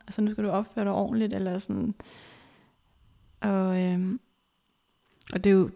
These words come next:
Speaker 2: det er jo fysisk vold.
Speaker 1: Ja, det er det jo allerede der. Og der, øhm, har der, han har, han var ikke meget fysisk voldelig. Altså, at, men han var jo fysisk voldelig, ikke? Men
Speaker 2: Mm.
Speaker 1: altså, de, alle de år, vi var sammen,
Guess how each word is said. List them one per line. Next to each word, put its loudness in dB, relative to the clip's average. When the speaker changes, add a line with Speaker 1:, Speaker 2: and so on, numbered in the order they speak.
Speaker 2:
det 6
er 8
jo 4
fysisk -4
vold. -4
Speaker 1:
Ja, 2
det 4
er 6
det 6
jo 8
allerede 2
der. 0
Og 0
der, 6
øhm, 4
har 4
der, 4
han 6
har, 6
han 8
var 10
ikke 4
meget 6
fysisk -2
voldelig. 0
Altså, 0
at, 0
men 6
han 6
var 10
jo 10
fysisk 0
voldelig, 2
ikke? 2
Men 4
Speaker 2:
Mm. 0
Speaker 1:
altså, 6
de, 6
alle 8
de 8
år, 6
vi 4
var 2
sammen, 2